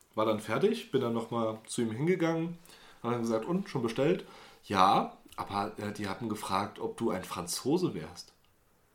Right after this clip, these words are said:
Und ich so, "Hä? Was geht denn jetzt ab? Flying Hirsch? Ist das so französisch?" Ähm, er kommt hier um die Ecke, ähm, sagt er, fragt mich halt auch so, "Ja, bist du Franzose?" Ich da so, "Ja, oui, oui, äh, Baguette Cassette", und <laughs> hab das Getränk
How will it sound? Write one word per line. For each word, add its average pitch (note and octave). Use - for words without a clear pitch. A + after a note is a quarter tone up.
Und F2+
ich E2+
so, E2
"Hä? A2+
Was -
geht D2
denn C#2+
jetzt -
ab? G2
Flying E2+
Hirsch? A2
Ist -
das G2
so A2
französisch?" A2
Ähm, A2
er G#2
kommt D3
hier C3
um B2
die A2
Ecke, F#3
ähm, A2
sagt A2
er, G#2+
fragt A#2
mich A2+
halt G#2+
auch A2+
so, -
"Ja, D#3+
bist E3+
du -
Franzose?" D#3+
Ich C#3+
da C3
so, B2+
"Ja, B2+
oui, C3+
oui, F#3+
äh, E3+
Baguette D3
Cassette", F#3
und D3+
<laughs> -
hab -
das E3
Getränk A3+